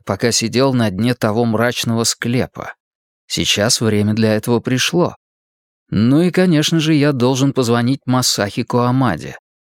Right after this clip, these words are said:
Предстоит объяснить ему, хотя я и понятия не имел, каким выйдет объяснение и выйдет ли оно вообще,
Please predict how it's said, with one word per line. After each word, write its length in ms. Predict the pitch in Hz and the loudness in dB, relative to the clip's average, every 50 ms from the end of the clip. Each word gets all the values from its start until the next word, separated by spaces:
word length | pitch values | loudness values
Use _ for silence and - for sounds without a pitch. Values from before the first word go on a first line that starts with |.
| _ | _
Предстоит 580 | - 98 80 76 - - - 95 101 127 151 - | -10 -8 -4 -2 -2 -2 0 0 0 0 0 0
объяснить 540 | 151 139 143 151 135 - 123 120 131 131 - | 0 0 0 0 0 0 0 -2 -2 0 0
ему, 320 | 143 135 139 135 127 117 - _ _ _ _ _ _ _ | 2 2 2 2 0 -2 -6 _ _ _ _ _ _ _
хотя 280 | - - - - 90 | -14 -12 -6 -2 0
я 120 | 95 98 90 | 0 0 0
и 20 | |
понятия 600 | - - 90 95 98 98 110 117 127 - - 127 | 0 -2 -2 -2 0 0 0 0 0 0 0 0
не 140 | 120 117 117 | 2 2 2
имел, 260 | 110 113 113 113 107 - | 2 2 0 0 -2 -4
каким 500 | - - 101 92 - - 127 139 147 135 | -4 -4 -4 -4 -4 -2 0 0 2 2
выйдет 320 | 131 131 113 107 104 - | 0 0 0 -2 -2 -2
объяснение 680 | 107 95 101 101 95 - - 107 90 80 85 73 67 67 | -2 -2 -2 -2 -2 -2 -2 -2 -2 -2 -4 -6 -8 -8
и 180 | - 62 67 76 | -8 -8 -6 -6
выйдет 480 | 76 85 90 98 113 110 101 113 - 107 | -6 -4 -2 0 0 0 0 -2 0 0
ли 80 | 113 | 0
оно 240 | 117 113 120 127 123 | 0 0 0 0 0
вообще, 600 | 120 123 127 123 - - - - - 175 139 - | 2 0 0 -2 -4 -8 -10 -4 -2 -2 -2 -2